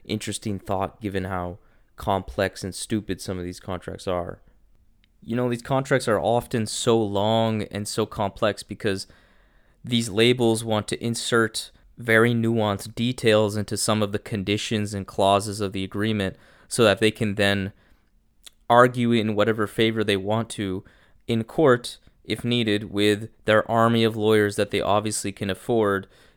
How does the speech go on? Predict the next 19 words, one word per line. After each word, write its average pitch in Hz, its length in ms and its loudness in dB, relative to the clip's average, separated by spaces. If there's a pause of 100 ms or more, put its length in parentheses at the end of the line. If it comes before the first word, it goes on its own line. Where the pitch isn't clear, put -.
(100)
to 107 540 -2 (300)
contest - 560 -4
paying 107 380 0
for 104 180 -2
certain 101 380 -4
things 101 400 -6
to, 95 360 -6
for - 200 -8
the 104 160 -6
artist, 104 580 2
contest 98 560 -6
paying 104 320 -2
certain 95 420 -2
royalties 95 680 -2
to - 140 -10
the 92 160 -4
artist, 98 340 -2
et 87 80 -14
cetera. 107 480 0